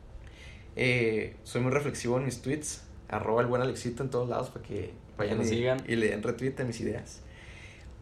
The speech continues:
Speaker 1: Apunté hace un tiempo realmente que el propósito de mi vida es el que quiero ser la suma que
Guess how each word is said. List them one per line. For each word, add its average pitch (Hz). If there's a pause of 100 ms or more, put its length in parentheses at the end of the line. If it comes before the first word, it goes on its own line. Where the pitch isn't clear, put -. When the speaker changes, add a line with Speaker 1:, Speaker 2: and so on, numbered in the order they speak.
(140)
Speaker 1:
Apunté 156
hace 180
un 190
tiempo 190 (300)
realmente 151
que 156
el 147
propósito 123
de 151
mi 131
vida 143
es 127
el 123
que 107
quiero 139
ser 156
la 160
suma 160 (460)
que 135